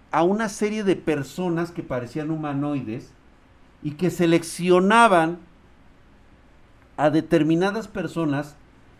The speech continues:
y las sacaban del avión. Y luego veían entrar a esas personas que se habían llevado, las volvían a entrar, pero totalmente, o sea, bien vivarachas, o sea,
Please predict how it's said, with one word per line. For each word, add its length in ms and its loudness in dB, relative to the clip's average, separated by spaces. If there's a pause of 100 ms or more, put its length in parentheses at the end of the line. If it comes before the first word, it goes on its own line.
(220)
y 120 -4
las 240 4
sacaban 500 2
del 160 4
avión. 500 0 (2000)
Y 140 -4
luego 240 2
veían 420 2
entrar 360 2
a 40 6
esas 220 0
personas 520 -4
que 140 -4
se 120 -2
habían 220 -2
llevado, 460 0
las 220 -2
volvían 400 0
a 20 -2
entrar, 400 0
pero 280 -6
totalmente, 560 -6
o 40 -8
sea, 140 -2
bien 220 -2
vivarachas, 560 -2
o 160 -14
sea, 200 -8